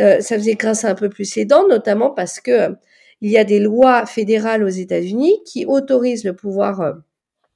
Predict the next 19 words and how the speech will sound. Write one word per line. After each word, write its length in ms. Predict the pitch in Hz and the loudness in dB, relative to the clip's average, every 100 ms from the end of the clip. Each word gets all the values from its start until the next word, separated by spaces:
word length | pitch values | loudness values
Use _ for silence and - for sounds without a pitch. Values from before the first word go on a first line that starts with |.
| _ - | _ -10
exécutif 720 | 156 156 170 165 160 247 359 349 - - - - - | -8 -6 -8 -8 -10 -6 -6 -8 -14 -20 -20 -20 -12
à, 240 | - - - _ 233 | -8 -10 -12 _ -2
euh, 380 | 214 202 196 190 | 0 0 -2 -6
donner 600 | 202 180 180 254 254 254 | -10 -12 -2 0 2 2
l'autorisation 680 | 233 226 196 185 185 - 285 | 0 -2 -6 -4 -4 -2 -2
à 120 | 214 | 0
des 180 | 196 190 | 0 0
agences 320 | 190 202 190 | 0 -2 -4
de 80 | 185 | -6
sécurité 560 | 180 180 175 175 254 | -10 -10 -8 -4 -4
d'accéder 480 | 240 220 - 214 196 | -2 -2 -4 -8 -4
aux 100 | 196 | -4
données 440 | 175 175 208 277 _ _ _ - | -4 -2 -2 -2 _ _ _ -8
pour 100 | 202 | -4
des 80 | |
raisons 240 | 190 185 247 | -2 -2 -4
de 80 | 240 | -4
sécurité 460 | 214 214 196 233 | -8 -6 -6 -8
publique. 480 | 226 190 - - _ | -10 -16 -18 -20 _